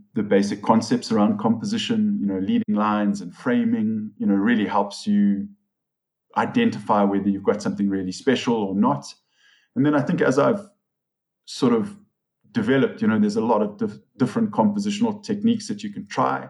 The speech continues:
And then I think I've overlaid that with sort of more technical type photographs, whether it's using backlighting or low key or high key, and experimenting with those types of techniques, you know, with a habitat shot.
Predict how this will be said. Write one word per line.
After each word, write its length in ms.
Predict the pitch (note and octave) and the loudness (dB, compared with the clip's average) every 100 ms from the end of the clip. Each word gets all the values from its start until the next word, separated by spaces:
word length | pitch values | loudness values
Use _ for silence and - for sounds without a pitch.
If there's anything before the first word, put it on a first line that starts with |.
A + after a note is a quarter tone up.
| - _ _ _ - | -18 _ _ _ -4
And 120 | B2+ | 0
then 120 | C#3 | 2
I 160 | C3 - _ _ | 0 -4 _ _
think 160 | - C3+ | -4 0
I've 220 | A2 G#2 | 0 0
overlaid 520 | A#2+ G#2+ G2+ G2 B2 - | 0 2 2 2 0 -2
that 220 | G#2+ - | -4 -4
with 160 | G2 | -6
sort 200 | - G#3+ | -4 -4
of 100 | G#3 | -2
more 460 | G#3 G#3 A3 - - - _ _ _ _ _ _ _ - | 0 2 2 2 -2 -10 _ _ _ _ _ _ _ -2
technical 680 | C3 B2 A#2 - G#2+ - - | 0 2 0 0 -2 -4 -4
type 260 | A2 A2+ - | -2 -2 0
photographs, 580 | A#2 A#2 A#2 A2+ - | 0 2 2 0 0
whether 260 | G#2+ G2+ G#2 | -2 0 0
it's 220 | G2+ - | 0 0
using 460 | A2 G#2 G2+ G2 - | 0 4 4 2 0
backlighting 720 | - A2+ - G#2 G#2 G2+ G2+ G2 | -2 -2 0 0 2 2 2 0
or 120 | F#2 | 0
low 220 | G#2 A2+ | 0 -2
key 420 | - - G#2 G#2 | -4 -2 2 2
or 160 | G2 E2+ | 0 -2
high 260 | - A2+ | -2 -2
key, 480 | A3 - G#3 G#3 G#3+ - _ _ _ _ - | -4 -2 0 2 0 -8 _ _ _ _ -4
and 320 | A2+ A2+ - | 0 0 -2
experimenting 760 | B2 - B2+ B2 A#2+ G#2 G#2+ | -8 -2 0 2 0 -2 0
with 160 | G#2 G2+ - | -2 -2 -6
those 440 | A2+ G2+ G2+ G2+ - | 0 2 2 -2 -8
types 420 | - A2 A#2+ - | -12 -10 -10 -4
of 200 | A3 G#3 | -4 -2
techniques, 800 | - - G#3+ A3+ G#3 - - - _ _ | -2 0 4 2 0 -8 -14 -18 _ _
you 140 | - | 0
know, 100 | G#2+ | 4
with 280 | G#2 A#2+ - | 4 2 2
a 180 | G#2 F#2 | 2 2
habitat 480 | G2+ A2 G#2+ G#2 - | 2 0 2 -2 -4
shot. 400 | - G2+ - | -4 -4 -6